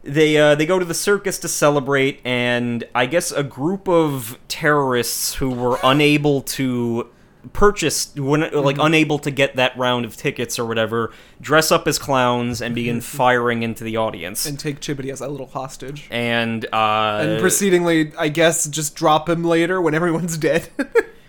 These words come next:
Speaker 1: Yeah, they, they, they eventually drop him, but he is held hostage, and they fire into the crowd, and we assume that, that Chibity's mother
Speaker 2: <laughs>
Speaker 1: is, is killed.
Speaker 2: Yeah.
Speaker 1: I don't know if it's, it's not confirmed, but it, we assume that that's what happened.
Speaker 2: Mm-hmm.
Speaker 1: At the very least,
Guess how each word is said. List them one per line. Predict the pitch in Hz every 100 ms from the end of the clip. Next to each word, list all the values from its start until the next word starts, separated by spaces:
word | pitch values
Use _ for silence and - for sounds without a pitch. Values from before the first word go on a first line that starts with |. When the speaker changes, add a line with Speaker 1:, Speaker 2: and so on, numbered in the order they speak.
| -
Speaker 1:
Yeah, | 185 170 131 120 120
they, | 135 131 127
they, | 117 127 123
they | 104 127 120 113 -
eventually | 92 147 175 175 170 147
drop | 127 131 123
him, | 131 123
but | 120
he | 135
is | 123
held | 147 127
hostage, | 123 117 - 120 117
and | 113
they |
fire | - 131 123 120 120
into | 113 -
the | 117
crowd, | - 180 170 156 143
and | 131 127
we | 120
assume | - - 123 117 113
that, | 110 - _
that | 113 -
Chibity's | 120 110 107 107 113
mother | 110 107 107
Speaker 2:
<laughs> | 101 101
Speaker 1:
is, | 98 - - - - -
is | - -
killed. | 127 92 64 82 -
Speaker 2:
Yeah. | 101
Speaker 1:
I | 104
don't | 113 123
know | 123 120
if |
it's, | 123 147
it's | 117 117
not | 165 147
confirmed, | 131 113 - 214 269 285 220
but | 151 139 -
it, | 113
we | 135 127
assume | 117 127 113 107
that | 104
that's | 107 -
what | 104
happened. | - - - - 156
Speaker 2:
Mm-hmm. | 143 139 127
Speaker 1:
At | -
the |
very | 135 143
least, | 127 117 -